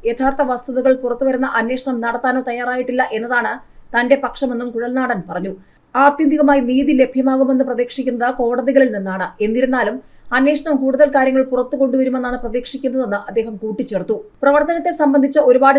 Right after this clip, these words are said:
ചോദ്യചിഹ്നങ്ങൾ ഉയർത്തുന്ന കമ്പനികളിൽ നിന്ന് കോടാനുകോടി രൂപ എക്സാലോജിക് വാങ്ങിയിട്ടുണ്ട്. എക്സാലോജിക് നൽകിയ കണക്ക് അവർ നഷ്ടത്തിലാണ് എന്നാണ്. ഒടുവിൽ അവർ പ്രവർത്തനം അവസാനിപ്പിച്ചു എന്ന് പറയുമ്പോൾ ഒരുപാട് കാര്യങ്ങൾ പുറത്തു വരാനുണ്ട്. അത്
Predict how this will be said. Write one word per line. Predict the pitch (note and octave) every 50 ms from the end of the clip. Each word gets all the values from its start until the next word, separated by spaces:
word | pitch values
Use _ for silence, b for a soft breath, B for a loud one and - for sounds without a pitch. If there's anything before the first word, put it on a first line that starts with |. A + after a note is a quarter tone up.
| C#4 C#4
ചോദ്യചിഹ്നങ്ങൾ | C4 C4+ C4 C4+ D4+ - D4+ C4 D4 C#4+ C#4+ C#4 C4
ഉയർത്തുന്ന | C4 B3+ B3+ - B3+ C4 C4 C4
കമ്പനികളിൽ | B3 A#3 A3+ A#3+ B3 C4 C4 C4+ C4 B3+ A#3+
നിന്ന് | A#3+ A#3 A#3+ F#3+ - - - _ -
കോടാനുകോടി | A#3+ B3 B3+ C4 C4+ C#4 C#4+ C#4 C4+ C4 A#3 C4 B3+
രൂപ | B3+ A3 B3+ B3+ - A3+
എക്സാലോജിക് | A3 - C#4 C4 C4 B3+ B3+ - B3+ - G3+
വാങ്ങിയിട്ടുണ്ട്. | G#3+ G#3+ G#3+ A3+ B3 - A3 F#3 E3 G3 G3+ - B B B B B B B - A#3+
എക്സാലോജിക് | A#3 - C4+ C4+ C4+ C#4 C#4 A#3+ C#4 C#4 C4+
നൽകിയ | B3+ B3 A3+ C4+ C4 C4
കണക്ക് | A#3+ A#3+ B3 - C#4+ D4 C#4+ A#3+
അവർ | A3+ A#3 A3+ A#3
നഷ്ടത്തിലാണ് | A3 G3+ - C4+ C4 C#4 B3 A3 G#3+ A#3 A3+ - G3+
എന്നാണ്. | G3+ G3+ F#3+ F#3+ G3 F#3+ - b b b b b - G#3+
ഒടുവിൽ | A3+ A#3 B3 C#4+ C#4+ C#4+ B3+
അവർ | A#3 A#3+ B3+ B3+
പ്രവർത്തനം | B3 A#3+ A#3+ B3 C4+ C4+ C4+ -
അവസാനിപ്പിച്ചു | A#3 A#3 A#3 - C4 C4+ C4+ C4+ C4+ C#4 C#4+ C#4
എന്ന് | B3 C4 A3+ B3
പറയുമ്പോൾ | A#3+ B3 B3 B3 B3 B3+ B3 - A3
ഒരുപാട് | A3+ A#3+ B3+ C4 C4 C4 C4+
കാര്യങ്ങൾ | B3 A#3+ A#3+ A#3 B3 A#3 - A#3+
പുറത്തു | A#3 A#3 A#3+ C4+
വരാനുണ്ട്. | A#3 G#3+ G3+ F#3+ F3+ F3+ F3 G#3 G#3 - b b b b b b - A#3
അത് | A#3 A3+